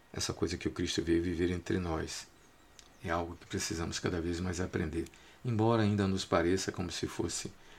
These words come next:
uma embriaguez, né? Uma embriaguez dos sentidos, dada a nossa dificuldade de entendê-lo em sua tal e complexidade.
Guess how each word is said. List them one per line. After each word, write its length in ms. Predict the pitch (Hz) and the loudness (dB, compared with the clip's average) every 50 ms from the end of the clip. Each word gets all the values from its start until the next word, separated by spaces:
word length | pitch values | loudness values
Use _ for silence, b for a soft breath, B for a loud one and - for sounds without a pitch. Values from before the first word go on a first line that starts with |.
| B B B B - | B B B B -4
uma 200 | - 113 110 104 | 0 4 4 6
embriaguez, 840 | 104 107 107 98 104 104 101 95 92 92 90 85 82 78 - - | 6 6 6 8 8 8 8 8 6 4 4 4 2 0 -2 -4
né? 140 | 90 87 90 95 104 B B B B B B B B - - | -4 -4 -4 -6 -8 B B B B B B B B -6 -2
Uma 80 | 98 92 | -2 0
embriaguez 560 | 87 82 87 90 87 85 92 90 92 90 87 | 2 2 2 2 2 2 2 2 2 2 2
dos 140 | 98 95 - | 0 0 0
sentidos, 1000 | - - 101 95 92 - - - 101 95 90 87 - - - - - - - B B B B B B B B B - | 2 2 2 2 2 -2 -2 0 2 2 2 2 0 -2 -6 -6 -6 -6 -8 B B B B B B B B B -2
dada 300 | - 104 95 92 92 95 | 2 4 4 4 4 2
a 60 | 92 | 0
nossa 240 | 90 90 85 - - | 0 0 -2 -2 -2
dificuldade 640 | - - - - - - 107 87 85 85 82 85 85 | -4 -4 -6 -6 -4 -2 0 2 2 2 2 0 -2
de 80 | 80 90 | -2 -2
entendê-lo 720 | 92 92 92 - 110 104 87 73 80 80 80 80 80 78 B B B B B B B B B B - - | -2 -2 0 0 0 0 2 0 0 0 0 -2 -2 -4 B B B B B B B B B B -4 0
em 120 | 110 107 | 0 0
sua 540 | 104 - - - 90 87 85 85 82 80 - - - - - - - - - - - | 0 0 -2 -2 0 0 2 2 2 0 -2 -6 -12 -16 -20 -20 -20 -20 -20 -6 -2
tal 340 | - 92 82 82 82 80 - - - - - - | 0 2 2 0 0 -4 -8 -12 -20 -14 -12 -10
e 40 | - | -8
complexidade. 920 | - - 87 - 82 80 82 - - - - - 71 - - - - - | -6 -6 -4 -4 -4 -4 -4 -4 -4 -4 -4 -4 -4 -6 -8 -12 -16 -20